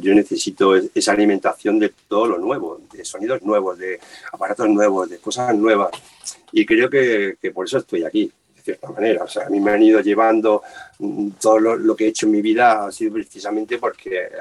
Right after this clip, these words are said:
admiro este tipo de, de ambiente, de, de, de, de, no sé, de vida,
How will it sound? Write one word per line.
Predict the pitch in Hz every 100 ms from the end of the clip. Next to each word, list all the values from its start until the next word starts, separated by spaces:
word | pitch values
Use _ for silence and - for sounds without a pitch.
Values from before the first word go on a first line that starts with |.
| - - -
admiro | 90 98 110
este | 110 135
tipo | 131 - 101
de, | 95 90 - - - _ - - _
de | - - 92
ambiente, | 87 87 120 120 110
de, | 101 92 -
de, | 98
de, | 90 92 87 -
de, | - - - - - - _ _ - - 101
no |
sé, | 98 90
de | 82
vida, | 95 113 -